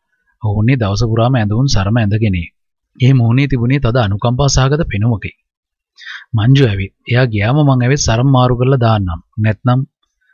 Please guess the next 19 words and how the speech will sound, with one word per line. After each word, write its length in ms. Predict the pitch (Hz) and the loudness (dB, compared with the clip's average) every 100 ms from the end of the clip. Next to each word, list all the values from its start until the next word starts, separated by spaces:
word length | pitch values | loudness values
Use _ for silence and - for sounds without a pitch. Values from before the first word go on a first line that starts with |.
| _ | _
වයිෂාට 420 | - 98 101 117 127 | -8 -6 -2 0 0
කියවෙන්නට 440 | 101 95 101 120 | -2 -2 -2 -2
ගියේ 240 | 117 117 139 | 0 2 2
මංජුලා 440 | 113 104 117 127 | 0 0 0 0
ලාවම 260 | 113 110 139 | 0 0 0
සරම් 300 | 139 104 120 | 0 0 0
මාරු 240 | 117 113 117 | 0 0 0
කරගන්නා 440 | 117 113 123 127 | -2 -2 -4 -4
ලෙසයි. 340 | 107 104 - - _ _ _ _ _ _ _ _ _ _ _ _ _ | -2 -4 -6 -12 _ _ _ _ _ _ _ _ _ _ _ _ _
එහෙත් 260 | - 131 - | -2 0 0
ඇය 120 | 143 | 0
ඒ 120 | 135 | 0
වචන 260 | 117 110 147 | 0 -2 -2
පිට 180 | 139 117 | 0 -2
කළේ 260 | 139 117 95 | -2 -2 -4
නැත. 180 | 92 82 - _ _ 120 | -6 -10 -18 _ _ 0
"මං 160 | 131 | 0
උඩින් 220 | 110 127 | 2 2
සරම 260 | 131 101 | 2 0